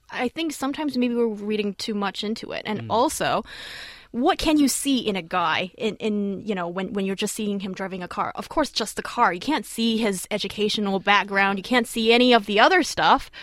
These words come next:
Speaker 1: So, of course, he stands out and keeps, but he gets your attention. Does he keep your attention? It's hard to say.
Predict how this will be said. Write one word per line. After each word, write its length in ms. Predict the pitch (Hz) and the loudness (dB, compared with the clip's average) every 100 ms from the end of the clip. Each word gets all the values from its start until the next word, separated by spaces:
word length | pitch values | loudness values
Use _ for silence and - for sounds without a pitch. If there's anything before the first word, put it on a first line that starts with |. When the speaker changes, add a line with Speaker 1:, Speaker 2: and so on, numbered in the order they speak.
| - | -14
Speaker 1:
So, 340 | - 302 294 | 2 6 8
of 120 | 277 - | 6 2
course, 260 | - 539 | 2 2
he 100 | 330 | 2
stands 400 | - 233 226 214 | 2 2 2 4
out 240 | 214 185 185 | 4 4 2
and 80 | 214 | -2
keeps, 260 | 262 247 - | -2 -4 -4
but 300 | 226 262 254 | 2 2 2
he 140 | 262 | -2
gets 400 | - 349 - - | 0 0 0 2
your 100 | 320 | 4
attention. 440 | 311 262 220 240 233 | 4 4 2 4 2
Does 200 | 202 - | 2 -4
he 140 | 196 | -8
keep 300 | - 262 - | -4 -2 2
your 160 | 440 466 | 4 6
attention? 400 | 453 427 - 392 | 6 4 2 0
It's 120 | - - | -2 -2
hard 220 | 190 185 | -2 0
to 80 | 196 | -6
say. 320 | - - | -6 -8